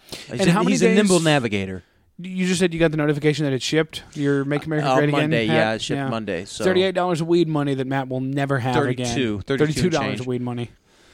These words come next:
Speaker 2: How much? Uh, the going rate, if you get, like, if you, if you,
Speaker 1: Mm.
Speaker 2: what is, how much weed is that?
Speaker 1: That's, uh, it's, I mean, it's a gram and a half, two grams maybe.
Speaker 2: Gram and a half
Speaker 1: That's
Speaker 2: that
Speaker 1: two
Speaker 2: Matt
Speaker 1: grams.
Speaker 2: will never
Speaker 1: It's like two,
Speaker 2: have.
Speaker 1: no, that's definitely two grams.
Speaker 2: Two grams?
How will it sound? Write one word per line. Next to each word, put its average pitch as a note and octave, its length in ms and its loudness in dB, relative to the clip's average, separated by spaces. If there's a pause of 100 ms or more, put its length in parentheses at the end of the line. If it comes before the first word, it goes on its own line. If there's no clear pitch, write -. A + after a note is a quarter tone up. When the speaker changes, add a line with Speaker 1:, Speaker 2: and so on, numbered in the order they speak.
(580)
Speaker 2:
How - 80 -2
much? A#3 180 0
Uh, G3+ 240 2
the F3+ 80 -2
going G3+ 260 -2
rate, D#3 320 2 (160)
if B2+ 120 -2
you C#3 60 -2
get, C#3+ 220 -2
like, C3+ 140 2
if C3 100 -6
you, C3+ 180 -2
if C#3 160 -4
you, B2+ 400 -2 (120)
Speaker 1:
Mm. G#2+ 500 -10
Speaker 2:
what C#3+ 140 -6
is, A#2 60 -8
how C#3+ 80 -2
much C#3 180 -4
weed A#2+ 160 -2
is A2 100 -4
that? A2 160 -6
Speaker 1:
That's, G2+ 380 -4
uh, G2+ 380 0 (220)
it's, - 300 -12
I G#2 40 -8
mean, G2+ 280 -6
it's - 320 -8 (300)
a - 60 -18
gram G#2+ 280 -2
and G2+ 80 -6
a F#2+ 60 -6
half, G#2 260 -4
two A2+ 160 -8
grams A2 300 -8
maybe. A#2 260 -6 (320)
Speaker 2:
Gram B2 240 -4
and C#3+ 100 0
a C#3+ 40 0
half B2+ 340 0
Speaker 1:
That's C#3+ 140 -6
Speaker 2:
that A2+ 60 -4
Speaker 1:
two C3 100 -2
Speaker 2:
Matt A2+ 80 -2
Speaker 1:
grams. F#2 240 -2
Speaker 2:
will A#2+ 60 -6
never A#2+ 220 -2
Speaker 1:
It's - 60 0
like A#2 100 -6
two, C3+ 100 -4
Speaker 2:
have. B2+ 220 -14 (120)
Speaker 1:
no, B2 100 -4
that's C#3 140 -4
definitely B2 260 -2
two G#2+ 140 -6
grams. F2+ 400 -12 (200)
Speaker 2:
Two D#3+ 120 0
grams? D3 380 -2